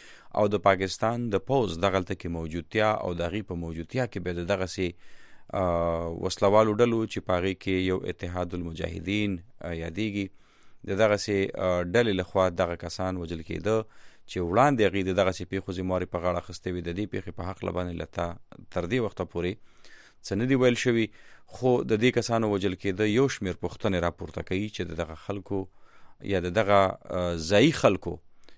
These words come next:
چې کوم ځوانان وژل کیږي، د دغې په شا د چا لاس دی او اوس زیاتره په دغه ملک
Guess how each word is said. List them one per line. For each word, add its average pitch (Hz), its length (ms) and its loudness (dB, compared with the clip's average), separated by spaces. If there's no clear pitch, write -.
چې - 60 -10
کوم 98 220 -4
ځوانان 95 420 6
وژل 110 280 2
کیږي، 92 380 -4
د 90 120 0
دغې 101 380 2
په 98 60 -6
شا 98 200 2
د 90 120 0
چا 113 280 4
لاس 107 340 -2
دی 101 100 4
او 92 260 -2
اوس - 380 -6
زیاتره 98 540 4
په 92 100 2
دغه 87 220 0
ملک 98 240 0